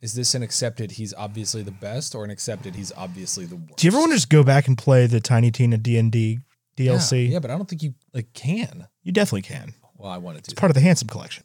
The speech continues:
Speaker 1: I've got, oh, well, I almost bought the Handsome collection. It was on sale on PlayStation Marketplace
Speaker 2: I've bought
Speaker 1: the other
Speaker 2: the
Speaker 1: day.
Speaker 2: Handsome collection twice. Once physically and once digitally.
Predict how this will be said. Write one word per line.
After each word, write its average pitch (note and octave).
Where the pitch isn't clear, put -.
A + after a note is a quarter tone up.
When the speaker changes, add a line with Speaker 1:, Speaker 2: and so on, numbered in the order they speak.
Speaker 1:
I've G#2+
got, G2+
oh, D#3
well, F#2+
I A2+
almost G2
bought A2+
the -
Handsome F2
collection. F2+
It -
was G2+
on G2+
sale A2+
on E2
PlayStation F#2+
Marketplace A#2
Speaker 2:
I've -
bought E3
Speaker 1:
the -
other E2
Speaker 2:
the C3
Speaker 1:
day. C#3+
Speaker 2:
Handsome C3+
collection C3+
twice. -
Once D3+
physically D3+
and D3
once C#3
digitally. F#2